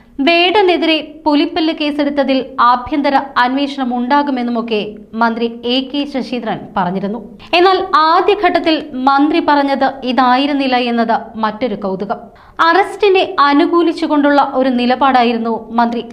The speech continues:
ആദ്യം സ്വീകരിച്ചത്. നിലവിലെ മന്ത്രിയുടെ നിലപാട് മാറ്റത്തിൽ വനം വകുപ്പ് ഉദ്യോഗസ്ഥരടക്കം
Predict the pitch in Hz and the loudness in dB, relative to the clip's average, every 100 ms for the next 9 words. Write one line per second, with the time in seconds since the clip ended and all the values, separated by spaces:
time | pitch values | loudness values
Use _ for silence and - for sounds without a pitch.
0 | 233 233 240 262 - - 196 196 202 214 | 0 2 0 -6 -12 -8 -6 -4 -6 -8
1 | 214 - - - 208 220 240 254 240 233 | -10 -14 -18 -4 0 2 2 2 2 2
2 | 240 277 269 247 247 269 277 262 254 254 | 2 0 0 0 0 0 0 2 0 -2
3 | 254 233 226 - 233 277 294 339 330 247 | -4 -4 -6 -6 0 0 0 -2 -4 -6
4 | 277 240 302 277 294 269 240 233 214 | -6 -4 -4 -6 -4 -2 0 -2 -6